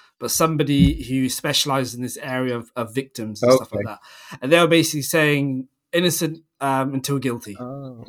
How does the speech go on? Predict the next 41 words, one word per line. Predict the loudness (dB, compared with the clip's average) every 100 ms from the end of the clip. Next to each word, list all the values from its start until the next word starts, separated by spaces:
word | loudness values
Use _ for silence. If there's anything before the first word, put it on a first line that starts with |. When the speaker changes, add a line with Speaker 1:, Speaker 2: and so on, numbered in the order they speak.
| -4
Speaker 1:
And | -2 0
Gary | 4 4 4
Neville | 2 2
was | 0 0
retweeting | 0 0 -2 -4 -4 -2 -4 -4
it |
and | -4 -2
liking | -2 -4 -14
it. | -14 -16 _ _ _ _ _ -10
And | -4 0
Gary | 4 4
Neville | 4 2
got | 0 -2
so | -4
much | -4 -4
heat | -6 -8
for | -10
it. | -10
Today | -6 0 0
he | 0 -4
came | -2 -2 2
out | 0 0
and | -2
he | -4 -4
apologized, | -2 2 2 0 -6 -6 -4 -6 -8 _ _ _ _ _ _
saying, | -4 -2 -2 -2 -6 -8 2
"Oh, | 6 6 6 4 2 -2 -8 -6
it's | -6 0
taken | 0 2 0
in | -2
the | 0
wrong | 0 -2
context. | -2 -2 -2 -4 -6 -8 -12 -2
I'm | 0 0
against | 0 0 -2 -4 -8 -4
domestic | -4 -4 -6 -4
violence," | -2 -2 -4 -8
and | -6
stuff | -6 -10
like | -16 -10
that. | -10